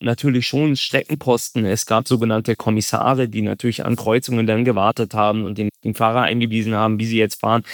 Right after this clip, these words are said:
Es gab natürlich auf diesen dreihundert Kilometer Etappen auch sogenannte Checkpoints, wo die Fahrer dann fünf Minuten Zeit hatten,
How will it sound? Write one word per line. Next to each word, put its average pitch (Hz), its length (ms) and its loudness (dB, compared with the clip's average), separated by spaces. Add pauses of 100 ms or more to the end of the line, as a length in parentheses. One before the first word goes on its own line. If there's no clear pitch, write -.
(200)
Es - 120 0
gab 123 220 2
natürlich 135 380 0
auf - 160 0
diesen 120 240 0
dreihundert 117 400 0
Kilometer 127 440 0
Etappen - 440 -4
auch - 260 2 (220)
sogenannte 107 460 0
Checkpoints, 104 760 0
wo 107 60 -2
die 101 100 0
Fahrer 107 300 0
dann 101 160 -2
fünf 123 220 -2
Minuten 120 340 0
Zeit 113 340 0
hatten, 120 320 0